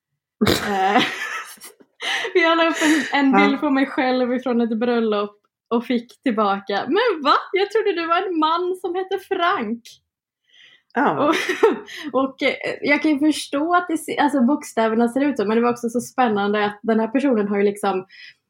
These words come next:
Speaker 2: läst mina texter och följt mig och trott att jag var snubbe.
Speaker 1: Ja.
Speaker 2: Det,
Speaker 1: Ja,
Speaker 2: ja.
Speaker 1: det är ju både, alltså, det är ju ganska intressant.
Speaker 2: Det var li-, ja, det var lite märkligt.
Speaker 1: Ja.
Speaker 2: Men också en kul, eh,
Speaker 1: Ja.
Speaker 2: historia.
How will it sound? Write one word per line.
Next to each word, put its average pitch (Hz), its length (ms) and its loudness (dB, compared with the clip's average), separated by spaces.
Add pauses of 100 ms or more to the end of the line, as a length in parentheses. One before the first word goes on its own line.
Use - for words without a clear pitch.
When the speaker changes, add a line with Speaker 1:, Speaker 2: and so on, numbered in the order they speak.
(120)
Speaker 2:
läst 233 560 4
mina 214 280 2
texter 220 600 -2
och 196 100 -2
följt 233 560 2
mig 180 400 -2
och 208 140 -4 (140)
trott - 360 -2
att 214 160 -2
jag 180 140 0
var 165 100 -4
snubbe. 277 560 0 (1080)
Speaker 1:
Ja. - 480 -2 (420)
Speaker 2:
Det, 269 60 0
Speaker 1:
Ja, 254 160 -2
Speaker 2:
ja. 208 100 4
Speaker 1:
det 233 100 2 (140)
är 254 80 2
ju 269 60 -6
både, 196 720 2
alltså, 196 320 -2
det 175 80 -6 (120)
är 247 60 -2
ju 240 60 -6
ganska 208 300 -6
intressant. - 500 -16 (600)
Speaker 2:
Det 294 100 4
var 226 120 2
li-, 202 320 2
ja, 262 360 0 (120)
det 269 100 0
var 277 80 0
lite 254 240 0
märkligt. 220 240 -2 (100)
Speaker 1:
Ja. 180 280 -6
Speaker 2:
Men 247 360 2
också 277 320 -4
en 277 140 2
kul, 294 300 2
eh, 277 80 4
Speaker 1:
Ja. 277 60 4
Speaker 2:
historia. 190 600 -2